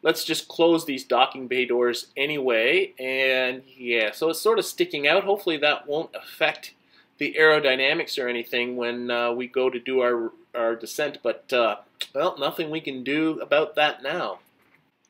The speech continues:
And in fact, the descent went perfectly fine. Uh, one thing I did a little bit differently than last time is I tried to use pack fuel balancer a little bit better to my advantage. So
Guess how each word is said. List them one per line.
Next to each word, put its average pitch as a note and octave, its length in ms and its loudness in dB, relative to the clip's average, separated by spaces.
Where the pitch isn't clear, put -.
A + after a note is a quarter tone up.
And F#3 280 4
in B2 100 -4
fact, G2 400 -10
the G2+ 60 -18
descent B2 500 -6
went A2+ 300 -6
perfectly A#2 580 -6
fine. D3+ 680 -2
Uh, B2 340 -2
one E3 160 -2
thing D#3 160 -4
I C3 60 0
did C3 180 -2
a B2 60 -2
little C3+ 180 -4
bit B2 220 -4
differently C#3 420 -4
than B2 160 -4
last C#3+ 380 0
time D3 240 0
is C3+ 120 -6
I B2+ 100 0
tried C#3+ 320 -2
to C3 40 -10
use C3 320 -4
pack C#3+ 300 2
fuel D#3 300 0
balancer B2+ 440 0
a B2 60 -2
little F#3 220 4
bit A#2+ 260 -4
better A#2 240 0
to A#2 180 -14
my A2 360 -6
advantage. C3+ 680 -4
So C#3+ 320 4